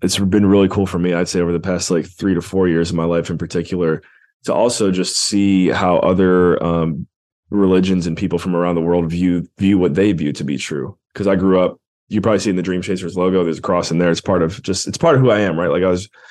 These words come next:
raised in a Christian household, but I've just found so much value in learning how other peoples get connected to their, to their, what they view as the creator. So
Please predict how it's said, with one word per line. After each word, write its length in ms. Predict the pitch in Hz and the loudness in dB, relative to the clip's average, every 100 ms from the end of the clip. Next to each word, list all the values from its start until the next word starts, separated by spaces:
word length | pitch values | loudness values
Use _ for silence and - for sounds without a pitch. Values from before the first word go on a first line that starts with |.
| - | -4
raised 200 | 110 107 | 2 2
in 60 | 95 | 2
a 40 | |
Christian 300 | 90 101 - | -2 -4 -4
household, 560 | 90 92 92 80 73 - - - - | -2 -2 0 0 0 -4 -20 -20 -2
but 100 | 95 | 0
I've 80 | 92 | 2
just 180 | 98 | 0
found 240 | - 98 87 | 0 0 0
so 140 | 107 | 0
much 160 | 95 90 | 2 0
value 540 | 87 87 90 90 85 | 0 2 4 4 4
in 200 | 76 87 | 2 0
learning 500 | 87 92 92 82 78 - _ _ _ | 0 0 0 0 -4 -10 _ _ _
how 100 | 98 90 | 0 2
other 220 | 92 92 | 2 2
peoples 360 | 101 92 87 - | 0 0 -2 -2
get 140 | 85 | -4
connected 400 | - 82 85 85 | -2 -4 -2 -4
to 100 | - | -2
their, 360 | 82 80 78 78 - | 0 2 2 0 -4
to 100 | - | -2
their, 240 | 95 98 95 | 2 4 2
what 260 | 92 95 | 0 -2
they 140 | 98 95 | 0 -2
view 180 | 87 90 | 0 -2
as 120 | 85 | -2
the 60 | 82 | -4
creator. 500 | - 82 85 65 - _ - - - | 0 2 2 0 -6 _ -20 -20 -16
So 500 | - - 92 82 78 | -4 2 4 4 0